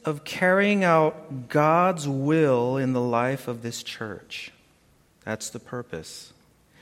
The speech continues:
"The church as a body has the responsibility," it's a duty, "to recognize qualified men in the church as elders and to recognize certain elders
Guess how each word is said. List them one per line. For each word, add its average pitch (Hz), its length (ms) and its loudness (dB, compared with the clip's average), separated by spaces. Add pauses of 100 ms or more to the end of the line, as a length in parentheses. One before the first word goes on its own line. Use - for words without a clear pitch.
(240)
"The 139 80 -2
church 175 480 0
as 202 160 -2
a 214 60 2
body 143 400 4
has 127 240 -2
the 127 120 -2
responsibility," 147 2000 -2 (540)
it's - 160 -10
a 143 60 -8
duty, 160 520 -8 (640)
"to 165 140 0
recognize 135 1300 0
qualified 151 680 -2
men 143 200 -4
in 139 240 -4
the 135 60 -4
church 127 460 -6 (100)
as 139 320 -2 (100)
elders 156 720 -4 (240)
and 139 140 0
to 143 140 -4
recognize 143 920 -2
certain 247 540 0
elders 113 580 -2